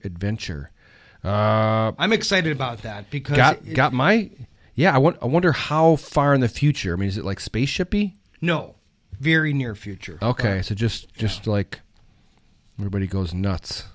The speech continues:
Speaker 2: Yeah.
Speaker 1: Okay, I like that. I,
Speaker 2: Okay.
Speaker 1: I
Speaker 2: I'm
Speaker 1: like
Speaker 2: gonna,
Speaker 1: a,
Speaker 2: I'm,
Speaker 1: I
Speaker 2: I'm
Speaker 1: like
Speaker 2: trying,
Speaker 1: the
Speaker 2: I'm, I'm
Speaker 1: apocalypse.
Speaker 2: trying to building up to my more anticipated.
Speaker 1: Oh, good.
Speaker 2: I don't have that many
Speaker 1: Keep going.
Speaker 2: anticipated T V shows. The Last of Us, that's a,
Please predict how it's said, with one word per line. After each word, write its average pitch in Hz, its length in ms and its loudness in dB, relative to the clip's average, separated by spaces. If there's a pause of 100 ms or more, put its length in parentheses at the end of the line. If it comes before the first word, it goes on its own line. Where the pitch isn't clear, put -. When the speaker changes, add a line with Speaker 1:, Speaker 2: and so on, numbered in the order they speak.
Speaker 2:
Yeah. 107 140 -16 (500)
Speaker 1:
Okay, 156 340 -2
I 113 100 -2
like 123 260 0
that. 90 380 -4
I, 98 80 -4
Speaker 2:
Okay. 117 340 -10
Speaker 1:
I - 40 -12
Speaker 2:
I'm 98 40 -6
Speaker 1:
like 170 160 2
Speaker 2:
gonna, 180 60 0
Speaker 1:
a, - 40 0
Speaker 2:
I'm, 175 140 -2
Speaker 1:
I 117 60 -2
Speaker 2:
I'm 120 60 2
Speaker 1:
like 156 120 4
Speaker 2:
trying, 202 100 4
Speaker 1:
the 156 80 6
Speaker 2:
I'm, - 20 -
I'm 127 60 8
Speaker 1:
apocalypse. 113 400 2
Speaker 2:
trying 208 140 0
to 139 60 -4
building 185 340 0
up 156 180 -4
to 151 80 -6
my 131 420 -4 (260)
more 139 280 -2
anticipated. 117 560 -8
Speaker 1:
Oh, 160 100 2
good. 117 380 2
Speaker 2:
I 247 80 -4
don't 294 120 -4
have 147 200 -4
that 151 240 -4
many 170 480 -4
Speaker 1:
Keep 175 180 -12
going. 160 120 -2
Speaker 2:
anticipated 170 760 -4 (360)
T 170 180 -4
V 165 160 -2
shows. 165 520 -6 (300)
The 160 100 0
Last 139 440 -2
of 175 100 -6
Us, 190 380 -6
that's 131 220 -10
a, 131 360 -6